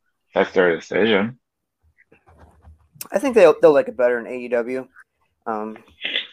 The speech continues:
Speaker 2: we did see
Speaker 1: Mm-hmm.
Speaker 2: Max Caster as a singles competitor for a while when, while Bowens was hurt. He did fairly
Speaker 1: Mm-hmm.
Speaker 2: well.
Speaker 1: Oh, no, yeah. I could see either of them being, um, a singles competitor, so.
Speaker 2: Mm-hmm.
Speaker 1: Mm-hmm.
Speaker 2: Uh, next up, I'm pretty,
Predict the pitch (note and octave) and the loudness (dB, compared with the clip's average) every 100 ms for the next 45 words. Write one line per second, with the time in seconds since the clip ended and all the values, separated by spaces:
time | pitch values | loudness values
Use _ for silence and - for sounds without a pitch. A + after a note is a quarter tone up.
0 | _ - C#3+ D#3 C3+ C#3+ C3 B2+ - B2+ | _ -2 2 2 2 2 2 0 0 0
1 | A#2+ G2 A#2 A#2 B2 A#2 A#2 A#2+ A#2+ A#2 | 2 0 0 -2 -4 -4 -6 -4 0 0
2 | A2+ A#2 A#2 A#2 A#2 A2+ - _ A#2 A#2+ | 0 2 4 4 4 0 -8 _ 0 2
3 | A#2+ A#2 A2 G#2 - B2 - - - _ | 6 4 4 -4 -2 0 0 -6 -20 _
4 | _ _ - A#3+ G4 A3 B3 A3 F#3 - | _ _ -14 -8 -6 -4 -2 -2 -2 -4
5 | - - - - - - _ _ _ _ | -8 -20 -20 -20 -20 -20 _ _ _ _
6 | _ _ _ - - G3 D#3 B2+ G2+ E2+ | _ _ _ -4 2 4 4 4 4 2
7 | - - G#2 C3+ A2 - B2+ A#2+ A#2 G#2+ | -2 -2 0 0 0 2 4 4 4 2
8 | - G#2+ G2+ G#2+ G2+ G2 F#2+ F#2 F#2+ F2 | 0 0 2 4 2 0 -2 -4 -4 -4
9 | F#2 F2+ E2+ F2 _ - - - _ _ | -6 -6 -8 -12 _ -20 -20 -20 _ _
10 | G#2 G#2+ G2 F2+ - F#2 E2+ E2 E2+ F2 | -6 -4 -4 -6 -8 -10 -8 -8 -8 -10
11 | - B2+ C3+ C#3+ _ _ _ _ - _ | -12 -12 -12 -14 _ _ _ _ -20 _
12 | _ _ B2+ G2+ G#2+ G#2 _ _ _ _ | _ _ -20 -20 -20 -20 _ _ _ _
13 | _ _ _ _ _ _ _ _ - - | _ _ _ _ _ _ _ _ -20 -20
14 | - - - C3+ C#3 E3 F#3 - D3 - | -18 -12 0 2 4 2 -2 0 0 -2
15 | C#3+ G#3+ | -4 -6